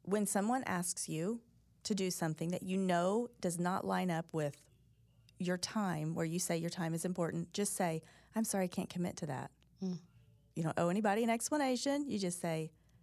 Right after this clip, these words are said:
Speaker 1: "I would love to, but I can't commit to that today." I've read, um,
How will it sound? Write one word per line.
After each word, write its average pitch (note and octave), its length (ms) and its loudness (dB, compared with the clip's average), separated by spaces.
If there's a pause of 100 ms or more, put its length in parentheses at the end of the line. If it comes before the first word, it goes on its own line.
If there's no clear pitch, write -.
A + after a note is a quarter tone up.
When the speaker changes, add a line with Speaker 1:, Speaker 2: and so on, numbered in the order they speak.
(340)
Speaker 1:
"I G3 60 -2
would F#3 100 0
love F3 180 -2
to, D#3+ 280 -2
but E3 100 0
I D#3 80 -2
can't - 220 -10
commit E3+ 260 -6
to - 100 -16
that - 160 -4
today." - 340 -8 (1600)
I've F#3 220 0
read, F3+ 400 2 (100)
um, D#3+ 460 -2